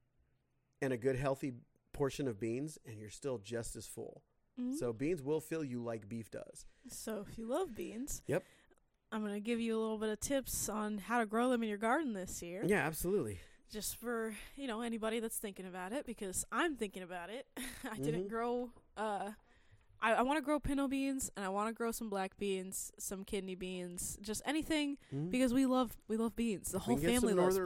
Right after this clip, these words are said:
Speaker 2: beans.
Speaker 1: Whites, I'd love it.
Speaker 2: Yeah,
Speaker 1: Grow
Speaker 2: so
Speaker 1: fifty, sixty pounds of beans. I'm good.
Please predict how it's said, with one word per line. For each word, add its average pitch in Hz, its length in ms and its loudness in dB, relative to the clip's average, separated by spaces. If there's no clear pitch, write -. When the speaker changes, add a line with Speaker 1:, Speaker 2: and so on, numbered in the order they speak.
Speaker 2:
beans. - 20 2
Speaker 1:
Whites, 190 260 0
I'd 120 240 -2
love 113 320 2
it. - 140 -6
Speaker 2:
Yeah, 277 180 2
Speaker 1:
Grow 175 180 4
Speaker 2:
so 202 260 2
Speaker 1:
fifty, 185 120 0
sixty 151 240 -8
pounds 127 260 -8
of 110 60 -10
beans. 110 300 -12
I'm 226 80 -2
good. 277 120 2